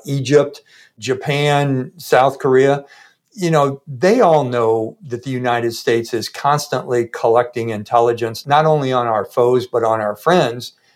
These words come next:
And maybe some of the things that were released, and I'm gonna specifically point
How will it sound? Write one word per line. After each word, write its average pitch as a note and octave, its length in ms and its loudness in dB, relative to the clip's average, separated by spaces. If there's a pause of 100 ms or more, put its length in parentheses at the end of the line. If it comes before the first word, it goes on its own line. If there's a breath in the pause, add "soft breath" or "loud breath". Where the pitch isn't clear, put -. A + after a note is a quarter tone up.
(480)
And D3+ 180 2
maybe F#3 640 4 (300 soft breath)
some A3 320 2
of A3+ 80 4
the C#3+ 100 4
things B2+ 360 -2
that C3 140 2
were B2 220 2
released, A2 680 -4 (120)
and B2+ 200 -8
I'm B2 220 0
gonna B2 320 -4
specifically C3 800 -2
point C3 420 0